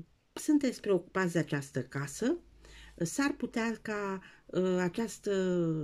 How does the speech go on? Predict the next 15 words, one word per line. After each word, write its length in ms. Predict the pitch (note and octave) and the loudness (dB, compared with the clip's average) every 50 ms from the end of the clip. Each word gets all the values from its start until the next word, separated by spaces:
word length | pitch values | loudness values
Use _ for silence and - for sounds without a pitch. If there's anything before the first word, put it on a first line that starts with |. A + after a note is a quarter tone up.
| - - - - _ _ _ _ - _ _ _ - | -6 -8 -12 -20 _ _ _ _ -20 _ _ _ -12
să 200 | - - - G3 | -10 -6 -2 -2
zicem, 440 | F3+ F3 F#3+ F3 - - F3+ F3 E3+ E3 E3 E3 E3 D#3+ D#3+ D#3 D#3+ D#3 D#3 D3+ D3 C#3+ - - - - - _ _ _ _ _ _ _ _ _ _ _ _ | 0 0 -2 -4 -2 0 0 2 4 4 4 4 4 2 2 0 -2 -2 -4 -4 -6 -8 -8 -10 -12 -14 -18 _ _ _ _ _ _ _ _ _ _ _ _
investiție 800 | - F3+ F3 F3 E3+ D#3+ - - A3 F#3 - - - C#3 B2 - - - D#3+ - - | 4 6 6 6 6 2 -2 -6 -10 -10 -8 -4 -4 -4 -4 -4 -10 -14 -16 -8 -2
în 140 | C#3+ C#3 C#3 | -2 -2 -2
casă, 440 | - D3 C3+ C3+ - F3 G3 B3+ D4 - _ - - - - - - - - _ | -2 -6 -6 -2 -2 0 0 0 -2 -6 _ -20 -20 -20 -20 -20 -20 -20 -20 _
să 360 | - F3 E3+ - - - A#3+ A3+ | -2 -2 0 0 -2 0 2 2
o 140 | A3+ G#3+ | 2 2
faceți 600 | F#3+ G3 A3+ A#3+ B3 B3 B3+ A#3+ A#3 - - - A3+ | 0 0 -2 -2 -2 0 0 0 0 -2 -8 -4 -2
în 140 | G#3+ G3+ G#3+ | -2 0 0
urma 320 | A3 A3 A3 G#3+ G#3 G3 | 0 0 0 0 0 0
banilor 480 | F3+ F3+ G3 G#3 A3 G#3+ G#3 G#3+ G3+ F#3+ | -2 -2 -2 -2 -2 -2 0 -2 -4 -2
pe 120 | - F#3 | -2 -4
care 280 | F#3 - F#3 F3+ F3+ F3 | -4 -2 -2 0 2 2
îi 80 | E3+ | 0
primiți, 580 | E3 - D#3+ D#3 F3 A3 A#3 - - - - | 0 0 0 2 2 2 2 0 -4 -14 -16